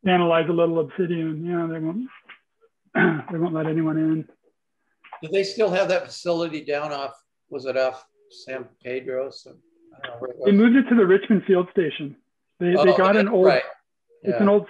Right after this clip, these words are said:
Speaker 1: Sam's Club. This huge r-, building.
Speaker 2: Huh.
Speaker 1: And, uh,
Speaker 2: But it seems to me they'd let you in there. Uh, you know, I don't know where
Speaker 1: True.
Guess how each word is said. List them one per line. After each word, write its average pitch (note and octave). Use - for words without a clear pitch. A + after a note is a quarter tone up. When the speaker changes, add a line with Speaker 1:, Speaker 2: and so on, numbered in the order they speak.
Speaker 1:
Sam's G3
Club. C#3+
This F#3
huge A3+
r-, F3
building. E3
Speaker 2:
Huh. B2+
Speaker 1:
And, D3+
uh, -
Speaker 2:
But D#3
it D#3
seems G3+
to E3
me F#3
they'd D#3
let C#3+
you C#3
in A#2+
there. B2+
Uh, B2+
you B2+
know, B2+
I C3
don't C#3
know C3
where C3
Speaker 1:
True. D3+